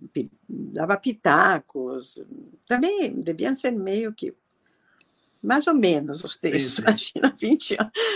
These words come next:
Speaker 1: Mas, enfim, é, aí ele teve, digamos, esses dois pais artísticos, né? O Nelson, por um lado, e Abdias pelo outro,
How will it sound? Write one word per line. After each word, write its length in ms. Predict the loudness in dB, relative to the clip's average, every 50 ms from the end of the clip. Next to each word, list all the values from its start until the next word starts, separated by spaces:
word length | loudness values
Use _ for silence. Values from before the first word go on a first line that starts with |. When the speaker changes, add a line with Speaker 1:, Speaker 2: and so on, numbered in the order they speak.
| -2 -2 4
Speaker 1:
Mas, 240 | 6 6 6 6 4
enfim, 520 | 2 0 0 0 0 2 2 2 2 0
é, 400 | 2 4 4 4 4 2 0 -2 -2
aí 420 | -2 2 2 2 4 4 4 4 4
ele 180 | 4 2 0
teve, 420 | -2 _ -2 -2 -2 -2 -2 -4 -6
digamos, 440 | -6 -6 -4 -4 -4 -4 -4 -6
esses 280 | -8 -10 -10 -10 -12 -4
dois 300 | 2 4 4 4 4 0
pais 480 | -2 _ 6 6 6 6 4 2 -4 -8
artísticos, 760 | -10 -12 _ -14 -14 -14 -14 -14 -18 -20 _ -12 -12 -10 -8
né? 280 | -8 -6 -6 -6 -6 -8 _ _ _ _ _ _ _ _ _
O 220 | 0 2 4 4
Nelson, 560 | 4 4 4 4 4 2 0 -2 -4 -8 -8
por 140 | -6 -6 -4
um 80 | -4 -2
lado, 460 | -2 -2 -2 -2 -4 -4 -2 -2 0
e 100 | 0 0
Abdias 440 | -2 -4 -6 -6 -4 -4 -4 -4 -4
pelo 300 | _ -2 0 0 0 2
outro, 560 | 2 2 0 0 -2 -4 -4 -4 -4 -4 -6